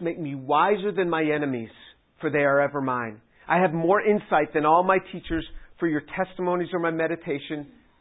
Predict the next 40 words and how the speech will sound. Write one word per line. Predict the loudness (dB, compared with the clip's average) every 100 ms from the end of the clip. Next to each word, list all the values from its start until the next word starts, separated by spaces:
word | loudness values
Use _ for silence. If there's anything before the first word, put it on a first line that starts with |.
| _ _ _ _ _ -2
and, | 0 0 0
and, | 0 2 -2 -12 _
uh, | -4 -4 -6 -20 _ _ _ _ _ _ _ _ _
and, | 0 0 -2 2 2
uh, | 2 -2 0
um, | 0 0 -6 -14 -12 -12 -8 0
and | 2
I | 4
understand | 2 -2 -2 -2 -2
more | 0 0 2
than | 0
the | -2 2 2
aged, | 2 -4 -12 _ 0
for | 2
I | 2
have | -2
observed | -8 -6 -6 -6
your | -8
precepts." | -8 -10 -10 -14 -18 -18 -18 -18 -20 -12
So | -4
look | -4 -2
what | -4
he | -4 0
says. | 0 -2 -10 -20 -10 4
"Oh, | 4 6
how | 6
I | 6
love | 4 4
your | 4
law. | 6 4 2
It | 0
is | 0 0
my | 0
meditation | 2 0 0 -4 -6 -6 -8 -2
all | 0 2
the | 0
day." | 0 -2
There | 2 4 4
you | 2
go. | 2 0